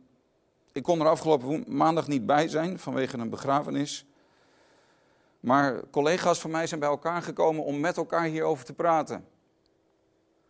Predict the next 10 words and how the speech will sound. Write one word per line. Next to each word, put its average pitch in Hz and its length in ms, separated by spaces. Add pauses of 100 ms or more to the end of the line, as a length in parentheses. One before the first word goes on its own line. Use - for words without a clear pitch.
(400)
Over, 147 640 (1040)
er 123 200
is 147 140
het, 131 120 (100)
het - 240
hele 156 420 (920)
denken 165 640
van 151 320
Christus 165 480
Victor. 139 540